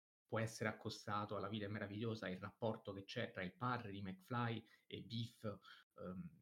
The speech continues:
con quello che c'è tra il padre di James Stewart e Henry F. Potter nella Vita è meravigliosa, ma anche l'idea di un possibile mondo alternativo che viene in qualche modo generato dalla deviazione di un rapporto causa-effetto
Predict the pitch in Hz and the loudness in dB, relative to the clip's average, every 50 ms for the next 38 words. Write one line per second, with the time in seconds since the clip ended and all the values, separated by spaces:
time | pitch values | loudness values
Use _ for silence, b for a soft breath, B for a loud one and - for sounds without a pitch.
0 | - - - _ _ _ _ - 127 123 127 123 123 120 120 120 - 135 131 131 | -20 -20 -20 _ _ _ _ 2 6 6 6 8 6 4 4 4 6 6 6 8
1 | 123 120 120 117 - - - 131 123 120 - 110 104 - - 131 127 123 127 117 | 8 6 4 4 0 0 2 2 2 2 2 0 -2 0 2 4 4 4 4 4
2 | 110 113 110 - 120 113 117 113 - - 127 123 123 123 120 123 120 - - 127 | 2 2 2 2 2 0 0 0 0 2 4 6 8 8 8 6 4 0 2 4
3 | 127 123 120 120 110 107 104 104 101 98 101 95 101 101 101 113 110 110 113 110 | 4 4 4 2 0 -2 -2 -2 -2 -2 -2 -2 0 2 2 0 0 0 2 2
4 | 110 104 - _ _ 107 104 101 - - - 107 101 104 98 101 98 98 95 95 | 2 0 -2 _ _ 0 0 0 0 0 0 0 0 2 -2 -2 -2 0 0 0
5 | 92 104 101 101 98 98 95 92 92 92 90 87 - - B B B B _ _ | 0 0 -2 -2 -2 -2 0 0 0 -2 -4 -6 -12 -16 B B B B _ _
6 | _ - 117 120 151 180 190 185 185 - 135 120 123 120 143 143 131 117 101 95 | _ 2 4 6 6 6 6 4 4 4 4 6 6 8 8 8 8 8 6 2
7 | 95 95 B B B B - 117 110 - - 113 - - 165 131 120 120 120 127 | -2 -6 B B B B 0 0 0 0 -2 -2 2 2 2 4 4 4 6 6
8 | 143 143 139 123 117 120 - 120 117 120 120 120 120 143 139 107 92 90 85 - | 6 8 8 6 6 4 2 2 4 4 4 4 4 4 2 2 2 0 -2 -4
9 | b b b b _ 107 107 127 143 127 120 120 127 117 - - 113 139 139 135 | b b b b _ 0 2 4 4 4 4 2 2 0 2 2 4 4 6 6
10 | 120 110 - 113 110 110 110 113 139 147 139 131 123 113 113 110 110 110 110 117 | 4 2 2 0 2 2 4 4 6 6 6 6 4 2 2 2 2 2 0 0
11 | 113 117 113 - - - 196 165 123 117 104 101 98 107 - - 123 120 - - | 0 0 0 0 2 6 6 6 6 6 2 2 -2 -4 0 2 0 0 0 -2
12 | 107 98 95 104 107 107 104 - _ - 117 92 - - _ - 110 120 B | -6 -6 -4 -4 -4 -4 -6 -6 _ -2 -2 -2 -2 -8 _ -4 -4 -4 B